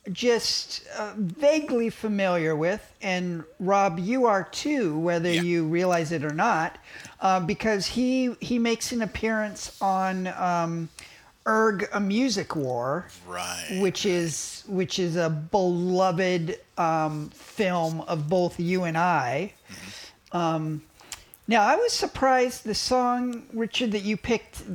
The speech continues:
Speaker 1: um, Innocence, is kind of much more, there's much more rock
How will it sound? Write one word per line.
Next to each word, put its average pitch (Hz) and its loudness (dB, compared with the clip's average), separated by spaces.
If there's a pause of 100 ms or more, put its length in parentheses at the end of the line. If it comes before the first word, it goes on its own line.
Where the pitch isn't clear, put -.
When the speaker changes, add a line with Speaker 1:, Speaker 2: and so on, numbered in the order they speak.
(120)
Speaker 1:
um, 180 2
Innocence, 220 -2 (460)
is 233 0
kind 381 0
of 208 0 (720)
much 220 0
more, 226 2
there's 202 -2
much 240 -2
more 226 2
rock 180 2